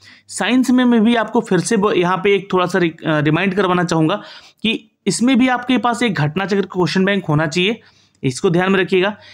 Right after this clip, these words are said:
एनसीईआरटी ले-, नाइन्थ to ट्वेल्थ, एनसीईआरटी नाइन to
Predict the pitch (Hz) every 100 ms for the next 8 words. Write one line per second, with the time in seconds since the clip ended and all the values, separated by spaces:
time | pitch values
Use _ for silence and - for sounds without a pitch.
0 | - - 214 233 285 262 269 269 - -
1 | 170 180 170 165 170 220 226 _ - 233
2 | 220 180 143 107 - _ - 185 196 247
3 | 240 247 220 170 196 226